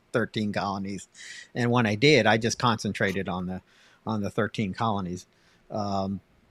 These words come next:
the propagation kinda sucked the last time I went, uh, for it, so I could never even hear the, uh, uh, the station in, uh, in Great Britain.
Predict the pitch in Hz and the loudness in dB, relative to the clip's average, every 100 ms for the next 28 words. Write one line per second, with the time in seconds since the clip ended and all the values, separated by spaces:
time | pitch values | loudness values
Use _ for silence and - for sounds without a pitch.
0 | _ _ _ - 104 98 123 131 117 123 | _ _ _ -4 -4 2 2 4 2 4
1 | 123 - 104 123 117 85 - - - 107 | 2 0 -2 0 -2 -2 -2 -2 2 0
2 | - - - _ - _ - 107 107 104 | 0 -8 -20 _ -20 _ 0 2 4 2
3 | 107 113 110 - 127 117 104 110 117 - | 2 2 2 4 4 4 2 2 0 -2
4 | _ _ - 113 - 127 127 95 117 131 | _ _ 0 0 2 0 2 0 0 0
5 | 110 120 117 117 98 92 - 131 135 113 | 2 2 4 0 0 -4 2 4 4 2
6 | 95 98 92 90 90 - _ - - _ | 0 -2 -4 -4 -6 -8 _ -20 -20 _
7 | - 98 90 95 - 113 110 110 98 95 | -6 -6 -4 -6 0 0 0 -2 -2 -4
8 | 92 92 95 90 85 78 - _ _ - | -4 -2 -2 -2 -2 -6 -10 _ _ -10
9 | 101 95 110 92 127 123 90 92 | -6 0 0 0 2 2 0 -6